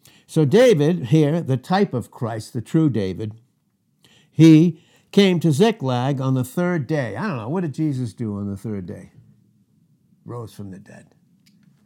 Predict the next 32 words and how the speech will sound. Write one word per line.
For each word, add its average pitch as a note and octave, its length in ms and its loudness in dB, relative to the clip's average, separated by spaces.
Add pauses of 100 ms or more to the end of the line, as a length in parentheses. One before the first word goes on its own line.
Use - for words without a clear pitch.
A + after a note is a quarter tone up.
(560)
That's - 240 -18
right. - 280 -20 (760)
That's B2 220 -16
<laughs> A#2 80 -6
exactly C3 600 -2
right. A#2+ 300 -2
I A2 100 -4
love A#2 280 -4
it. F#2 100 -14 (240)
Joints C#3+ 340 -2
that D3 180 -4
supply. C3 460 -6
No, D3+ 140 -8
I A#2+ 140 -6
think B2 180 -6
it's F2 80 -16
great. F#2 320 -14 (460)
So C#3+ 160 0
then G3 200 6
you F3+ 120 6
have, A#2+ 440 -2 (240)
what B2 120 -2
do B2 80 0
you D3 120 0
have? D3+ 360 -2 (600)
You B2 180 -2
have A2+ 360 -6
what? F#3+ 260 -8
You A2+ 140 -6
have G2+ 260 -10
Matthew G2 360 -8
twenty-eight, G#2+ 520 -6